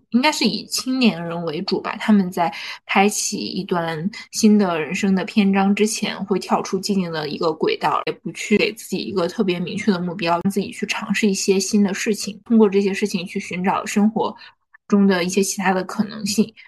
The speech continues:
可能是通过这样的一年的 gap year，甚至是两年的这样的 gap year，他们找到了自己未来想要努力的一个方向，或者是找到了自己，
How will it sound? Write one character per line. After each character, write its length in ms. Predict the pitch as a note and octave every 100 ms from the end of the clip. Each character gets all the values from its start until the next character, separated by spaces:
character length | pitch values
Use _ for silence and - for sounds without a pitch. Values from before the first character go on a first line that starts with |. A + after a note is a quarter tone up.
| - _ _
可 120 | A3
能 160 | F3+ F#3+
是 120 | A#3
通 200 | A3+ B3
过 200 | A#3+ G3+
这 140 | G3
样 200 | G#3+ G3
的 120 | F#3
一 120 | F3 A3
年 240 | F3+ D3
的 80 | F#3
gap 220 | F#3+ G3
year， 420 | - G#3+ F#3+ B2+ - -
甚 200 | - D4+
至 80 | C4
是 200 | - B3+
两 260 | A#3 F3+ D3
年 100 | -
的 80 | F#3+
这 120 | G3
样 180 | F3 E3+
的 80 |
gap 80 | F3 F3+
year， 220 | F3+ F3
他 140 | G3+
们 160 | G3 F#3+
找 160 | F#3
到 100 | -
了 140 | F3+ F#3
自 160 | G3
己 160 | G3+ - G3
未 160 | A3+
来 180 | F#3 D#3
想 220 | D#3+ G#3+
要 140 | - E3+
努 180 | F3+ -
力 160 | F3
的 220 | F3 D3+
一 100 | G#2+ G#2+
个 320 | - E3 C#3 - - - -
方 180 | - G3
向， 300 | G#3 G3+ A2
或 80 | G#3
者 80 | D#3
是 160 | -
找 220 | G3 - -
到 100 | F3+
了 140 | F3+
自 200 | G#3 A3
己， 300 | G#3+ - A3+